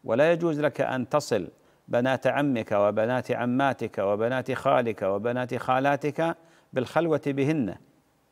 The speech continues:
وإنما توصل لهن السلام عن طريق الآباء والأمهات أو عن طريق الأزواج، فتقول لزوج ابنة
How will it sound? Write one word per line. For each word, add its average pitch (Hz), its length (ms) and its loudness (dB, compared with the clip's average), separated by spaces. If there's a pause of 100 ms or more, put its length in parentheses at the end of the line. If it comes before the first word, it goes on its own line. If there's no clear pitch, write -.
(580)
وإنما 139 520 4
توصل 147 600 2
لهن 135 340 0
السلام 117 600 0
عن 120 160 -4
طريق 131 600 0 (160)
الآباء 123 500 2
والأمهات 120 600 0 (340)
أو 127 80 0
عن 135 120 2
طريق 156 340 0
الأزواج، 147 440 0 (840)
فتقول 139 580 0
لزوج 123 540 2 (180)
ابنة 120 280 -2